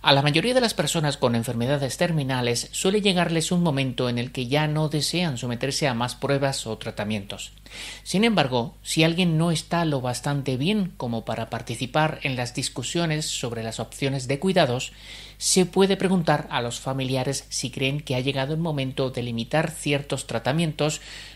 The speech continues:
como los antibióticos o las transfusiones de sangre,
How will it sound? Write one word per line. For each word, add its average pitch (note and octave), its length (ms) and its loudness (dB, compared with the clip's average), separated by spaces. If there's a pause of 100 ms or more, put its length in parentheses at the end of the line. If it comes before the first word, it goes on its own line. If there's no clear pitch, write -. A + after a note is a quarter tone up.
como B2 260 4
los A#2+ 180 2
antibióticos D#3+ 880 2
o A#2+ 60 -2
las A2 160 -2
transfusiones B2+ 640 -4
de C#3+ 80 0
sangre, C3 440 0